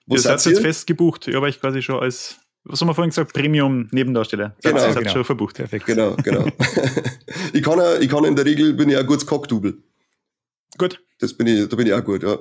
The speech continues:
Speaker 1: Aber
Speaker 2: Wir
Speaker 1: nicht
Speaker 2: schauen, ob's im, ob ich's im Plot irgendwo unterbringe. Zur Not schneiden wir's einfach mit
Speaker 1: Ja,
Speaker 2: irgendwo rein.
Speaker 1: einfach
Speaker 2: Als,
Speaker 1: mit
Speaker 2: als Pause.
Speaker 3: Wie bei Fight Club halt einfach.
Speaker 1: Wir, genau,
Speaker 2: Ja,
Speaker 1: wie
Speaker 2: genau
Speaker 1: bei
Speaker 2: so.
Speaker 1: Fight Club.
Speaker 2: <laughs> Genau
Speaker 1: Ein,
Speaker 2: so.
Speaker 1: einen kurzen
Speaker 2: Nur
Speaker 1: Mi-,
Speaker 2: länger.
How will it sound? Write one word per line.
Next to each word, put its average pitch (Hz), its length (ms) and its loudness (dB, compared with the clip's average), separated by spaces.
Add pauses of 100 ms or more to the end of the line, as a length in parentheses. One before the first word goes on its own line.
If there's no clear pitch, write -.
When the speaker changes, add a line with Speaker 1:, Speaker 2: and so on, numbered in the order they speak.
(120)
Speaker 1:
Aber 135 120 0
Speaker 2:
Wir 156 60 4
Speaker 1:
nicht 156 80 4
Speaker 2:
schauen, 156 120 2
ob's 151 220 -2
im, 127 500 -2
ob 147 120 0
ich's 147 100 2
im 147 80 2
Plot 139 220 0
irgendwo 139 200 2
unterbringe. 139 380 0
Zur 135 100 -2
Not 131 240 -2
schneiden 117 220 0
wir's 123 100 0
einfach 113 300 -4 (160)
mit 120 180 -2
Speaker 1:
Ja, 120 300 4
Speaker 2:
irgendwo 110 180 -2
rein. 101 260 -10
Speaker 1:
einfach 107 180 0
Speaker 2:
Als, 135 60 4
Speaker 1:
mit 143 240 0
Speaker 2:
als 110 120 -10
Pause. 113 320 0
Speaker 3:
Wie 110 60 2
bei 107 40 -4
Fight - 300 -6
Club - 200 -6
halt 95 140 -4
einfach. 90 200 -10
Speaker 1:
Wir, 175 160 2
genau, 143 220 2
Speaker 2:
Ja, 151 40 4
Speaker 1:
wie - 40 4
Speaker 2:
genau 143 140 6
Speaker 1:
bei 127 60 4
Speaker 2:
so. - 60 -2
Speaker 1:
Fight 120 200 0
Club. - 240 -2
Speaker 2:
<laughs> 160 1000 0
Genau 139 240 2
Speaker 1:
Ein, 139 80 -2
Speaker 2:
so. 120 140 -6 (220)
Speaker 1:
einen 135 100 0
kurzen 165 220 2
Speaker 2:
Nur 147 80 6
Speaker 1:
Mi-, 127 60 4
Speaker 2:
länger. 123 180 -2